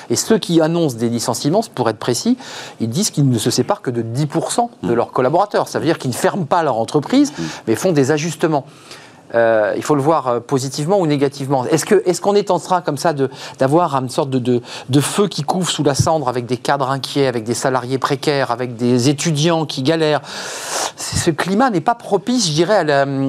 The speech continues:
Speaker 1: à l'espoir.
Speaker 2: C'est, c'est un peu une, une lapalissade, ce que je vais vous dire, mais tout dépend du niveau de la reprise.
Speaker 1: Eh oui.
Speaker 2: Euh, F-, François Vigne l'évoquait, les entreprises se séparent pas aussi de leurs collaborateurs,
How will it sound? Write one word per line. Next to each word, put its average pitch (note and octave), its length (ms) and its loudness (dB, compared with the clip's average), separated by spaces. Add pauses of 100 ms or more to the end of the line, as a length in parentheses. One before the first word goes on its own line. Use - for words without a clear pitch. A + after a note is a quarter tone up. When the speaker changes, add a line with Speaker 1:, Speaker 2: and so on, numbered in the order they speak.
(160)
Speaker 1:
à C#3 80 2
l'espoir. D#3+ 680 0
Speaker 2:
C'est, G#2+ 220 -2
c'est G#2 160 0
un G2+ 100 -2
peu G2+ 220 0
une, E2+ 80 2
une D#2 160 0
lapalissade, E2+ 520 -2
ce - 60 -12
que - 100 -10
je D#2 60 -4
vais D2+ 80 -6
vous D2+ 140 -4
dire, D2 180 -4
mais C#2+ 240 -6
tout - 140 -6
dépend F2 320 0
du D2+ 260 -2
niveau D#2 240 0
de D#2+ 60 0
la E2 80 0
reprise. E2+ 400 -8 (320)
Speaker 1:
Eh C#3 80 4
oui. A#3 120 2
Speaker 2:
Euh, A#1+ 140 -6
F-, - 220 -8
François F2 340 -2
Vigne E2 360 2
l'évoquait, D#2+ 540 0 (200)
les F#2+ 100 -4
entreprises G#2+ 420 0
se F2 120 -6
séparent - 300 -4
pas - 120 -6
aussi E2+ 220 -4
de D2 80 -10
leurs - 120 -8
collaborateurs, E2+ 680 -2